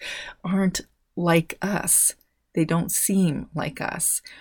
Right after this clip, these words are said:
which, might I add, is an experience we have in school as well. Are there weird kids in school? Well, one should never say such a thing, of course, but this is our natural tendency to think that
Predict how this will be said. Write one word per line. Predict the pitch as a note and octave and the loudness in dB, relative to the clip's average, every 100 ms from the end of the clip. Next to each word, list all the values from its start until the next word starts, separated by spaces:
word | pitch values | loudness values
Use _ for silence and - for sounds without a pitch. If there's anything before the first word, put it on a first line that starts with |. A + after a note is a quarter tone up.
| - _ | -20 _
which, | A4 A4 - - | 6 6 2 2
might | A#3 G#3+ | 2 2
I | G#3 | 2
add, | F#3 F3+ F3 | 4 4 4
is | - F#3 | 2 2
an | F#3 | 2
experience | E3+ - C#3+ D#3 - | 0 0 0 0 0
we | G3+ | -2
have | F3+ F#3 F#3 - - _ _ _ - | 0 0 -2 -6 -20 _ _ _ 2
in | E3+ D#3+ | 4 4
school | - F4+ - - - _ | 4 4 4 2 -10 _
as | E3 E3 | 0 2
well. | A3 A3+ - _ _ - - _ _ _ _ _ - | 2 2 0 _ _ -20 -20 _ _ _ _ _ 0
Are | D3 | 2
there | D3 D3 D3+ | 2 0 -2
weird | D#3 D3+ D3 D#3 D#3 - - _ _ - | -4 0 2 2 0 -4 -16 _ _ -4
kids | F#3 E3 F3 - - | 4 4 4 -4 -2
in | F#3+ F3+ | 0 2
school? | - A3+ D#4 E4+ E4 - - - - - - | 2 4 6 4 0 -8 -20 -20 -20 -10 2
Well, | A#3+ D4+ D4 - - _ _ - | 4 6 4 2 -14 _ _ 0
one | F3 G#3 | 4 4
should | G#3 F#3+ | 4 2
never | F3+ E3+ | 0 2
say | D#3+ G#3 | 2 2
such | F#3 - - | 2 2 -2
a | D3 | 2
thing, | D#3+ D#3 | 2 2
of | - | -2
course, | - G#3 G#3+ G#3 - - - - | 2 4 4 2 -2 -6 -2 4
but | G3 - | 4 8
this | A#3+ - | 6 8
is | G3 G3+ F3+ | 6 8 6
our | F3 | 4
natural | E3+ D#3+ E3 F3+ | 4 4 4 0
tendency | E3 F3+ E3 D3 - - | 0 2 2 2 0 -2
to | D#3+ - G#3 | -2 -2 -2
think | G#3 B3+ A#3 | 6 6 6
that | G#3+ G#3+ | 2 -4